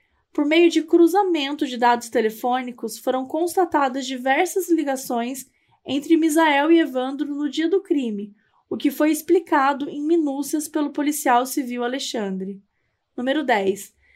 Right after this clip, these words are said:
Não apresentação da suposta garota de programa, o álibi. Número onze.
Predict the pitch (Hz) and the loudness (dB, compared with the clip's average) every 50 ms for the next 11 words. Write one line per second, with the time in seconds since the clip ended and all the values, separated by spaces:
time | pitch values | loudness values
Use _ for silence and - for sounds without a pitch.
0 | _ _ _ _ - 269 294 320 359 403 392 392 359 339 302 311 311 302 277 262 | _ _ _ _ -6 -2 2 4 4 4 4 6 4 4 4 2 2 2 0 0
1 | 262 - 285 277 277 269 262 269 262 - - 330 - - 262 254 277 311 302 - | 0 0 -2 -2 -2 0 -2 -2 -2 -2 -6 -4 0 2 4 4 4 2 2 0
2 | 349 330 311 285 262 254 254 254 277 262 - - - 302 311 311 294 269 240 220 | 0 2 2 2 2 2 0 0 -4 -8 -8 -6 -4 -4 -2 0 0 0 0 0
3 | 208 196 190 196 196 - _ _ _ - 240 262 254 233 226 220 208 202 196 202 | 0 -2 -6 -8 -8 -12 _ _ _ -4 0 2 4 4 2 2 0 -4 -6 -6
4 | 190 196 190 - _ _ _ _ _ _ _ _ _ _ _ _ _ - 208 208 | -8 -8 -8 -12 _ _ _ _ _ _ _ _ _ _ _ _ _ -8 -4 -2
5 | 220 240 262 262 254 240 220 208 196 196 196 190 190 | 0 4 4 6 4 4 2 0 -6 -8 -10 -12 -14